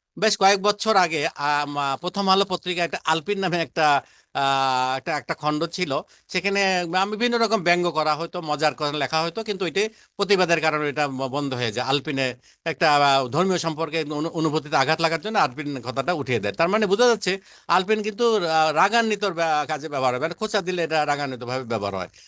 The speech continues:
তাহলে আমরা কি শিখলাম? তিনটা মনে রাখবেন, এটা হলো আলপিনের একটা নির্দিষ্টকরণ, একটা হলো খোঁচা দিয়ে উঠায় দেওয়া, একটাকে উঠায় দেওয়া, আরেকটা হলো রাগান্বিত হয়। রাগান্বিত কথাটা, কথাটা কিভাবে হলো সেটি আমরা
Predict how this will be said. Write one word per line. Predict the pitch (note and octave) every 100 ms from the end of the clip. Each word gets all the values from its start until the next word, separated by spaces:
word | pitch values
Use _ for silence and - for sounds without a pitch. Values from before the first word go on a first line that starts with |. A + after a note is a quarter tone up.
| - -
তাহলে | F3
আমরা | G3+ G3+
কি | G3 G3+
শিখলাম? | G#3 G3+ A3+ B3+ - _
তিনটা | G3+ G#3+ F#3+ C3
মনে | D3 F#3+
রাখবেন, | F3 C#3 B2
এটা | A#2+ D3+
হলো | F#3 -
আলপিনের | C3 C#3+ E3 D3 F#3+ G3 A3+
একটা | G3 E3+ F3
নির্দিষ্টকরণ, | C#3 C#3+ F3 G3 G#3+ G3+ A3 B3 _ _ -
একটা | D3 -
হলো | F3 E3+
খোঁচা | E3+ E3 E3+
দিয়ে | D#3+ E3+
উঠায় | E3+ F3 G3+
দেওয়া, | G#3+ A3+
একটাকে | F3+ - E3+ G3 F#3+
উঠায় | E3 E3+ F3+ G3
দেওয়া, | G#3+ A#3
আরেকটা | D#3 -
হলো | F3 A3 C4 _ _ -
রাগান্বিত | D#3 F3 F3+ D3+ B2
হয়। | A2+ A#2+
রাগান্বিত | F3+ A3+ A3+ G#3+
কথাটা, | G#3 G#3 G3 G#3
কথাটা | F3+ F#3 G3 G3+
কিভাবে | G#3 G3+ G#3
হলো | G#3 A#3+
সেটি | G#3 E3 F3+
আমরা | D#3+ D#3 F#3+